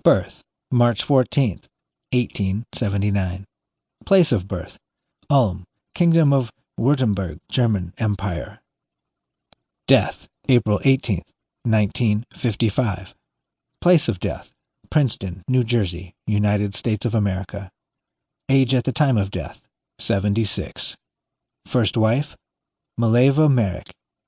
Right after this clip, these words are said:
They divorced in nineteen nineteen. Second wife, Elsa Lowenthal, nineteen nineteen to nineteen thirty-six, deceased. Known children, Hans Albert Einstein, Eduard Tate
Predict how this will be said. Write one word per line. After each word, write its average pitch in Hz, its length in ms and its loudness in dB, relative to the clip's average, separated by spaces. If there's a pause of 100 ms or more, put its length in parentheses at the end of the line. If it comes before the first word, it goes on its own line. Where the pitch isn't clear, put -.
(140)
They 104 120 -2
divorced 98 460 0
in 95 160 -2
nineteen 107 540 0
nineteen. 95 500 -2 (720)
Second - 440 0
wife, 101 300 -2 (640)
Elsa 139 400 2
Lowenthal, 117 640 -2 (500)
nineteen 107 380 0
nineteen 117 560 -2 (100)
to - 100 -2
nineteen 101 440 0
thirty-six, 98 840 -4
deceased. - 600 -4 (840)
Known 143 240 2
children, 139 560 0 (480)
Hans 127 480 -2
Albert 127 340 0
Einstein, 104 640 -2 (800)
Eduard 117 500 0
Tate 131 300 0